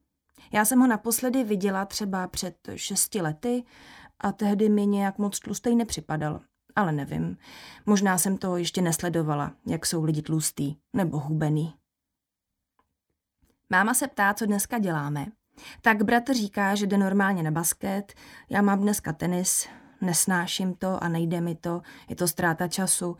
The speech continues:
ale máma si myslí, že musíme každý dělat nějaký sport. Ona chodí na večer běhat. Chtěla, abych chodila s ní, ale to teda nikdy.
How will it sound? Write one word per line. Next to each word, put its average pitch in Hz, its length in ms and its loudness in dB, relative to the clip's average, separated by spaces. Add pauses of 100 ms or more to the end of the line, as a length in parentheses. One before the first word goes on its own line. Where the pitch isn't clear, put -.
(360)
ale 196 220 2
máma 190 320 4
si 202 160 0
myslí, 151 600 -2
že 175 160 -4
musíme 170 400 -2
každý 156 440 -2
dělat 151 340 -6
nějaký 160 420 -2
sport. - 480 -8 (500)
Ona 214 160 4
chodí 240 380 4
na 220 100 6
večer 220 260 0
běhat. 160 440 -4 (320)
Chtěla, 180 320 -2
abych 190 220 -2
chodila 202 360 0
s - 140 2
ní, 165 280 -2
ale 151 180 0
to 151 100 -8
teda 160 160 -2
nikdy. 156 420 -4